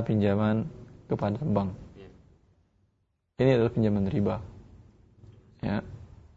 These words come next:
Allah mengatakan, "Ya ayyuhalladzina amanu taqullaha wa dharu ma baqiya minar riba in kuntum mu'minin." Wahai orang-orang beriman, bertakwalah kepada Allah dan tinggalkan riba.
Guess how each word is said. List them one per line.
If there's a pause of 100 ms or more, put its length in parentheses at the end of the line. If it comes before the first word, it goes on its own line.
(560)
Allah
mengatakan, (2000)
"Ya
ayyuhalladzina
amanu
taqullaha
wa
dharu
ma
baqiya
minar
riba
in
kuntum
mu'minin." (180)
Wahai
orang-orang
beriman, (480)
bertakwalah
kepada
Allah
dan
tinggalkan
riba.